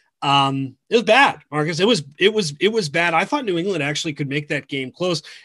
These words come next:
and it really brings us to a much larger question. Is the Pats dynasty officially dead? I have very strong thoughts. This team has tormented me, my childhood, my teenager years,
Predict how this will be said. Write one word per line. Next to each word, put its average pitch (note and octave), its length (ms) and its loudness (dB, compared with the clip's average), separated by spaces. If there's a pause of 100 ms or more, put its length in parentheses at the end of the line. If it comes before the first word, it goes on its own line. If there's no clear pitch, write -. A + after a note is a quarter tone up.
and C#3+ 160 -2
it D3+ 180 0
really F3+ 340 0 (220)
brings F3 280 -2
us D#3 120 -6
to F#3 140 -2
a D3+ 40 0
much D#3 240 -4
larger C#3 320 -2
question. B2+ 440 -8
Is D3+ 280 0
the D3 80 -6
Pats C#3 420 -6 (320)
dynasty C3+ 680 -4 (240)
officially C#3+ 520 -4
dead? G#2+ 400 -6
I D#3 100 2
have D3+ 180 -2
very E3+ 220 -2
strong E3 340 -4
thoughts. A3 460 -2 (280)
This C#3+ 120 -6
team E3 260 0
has D3 160 -2
tormented D#3+ 680 -4
me, E3+ 500 -2
my A#2+ 100 -12
childhood, D#3+ 720 0
my B2 160 -8
teenager E3+ 460 -4
years, D3+ 480 -2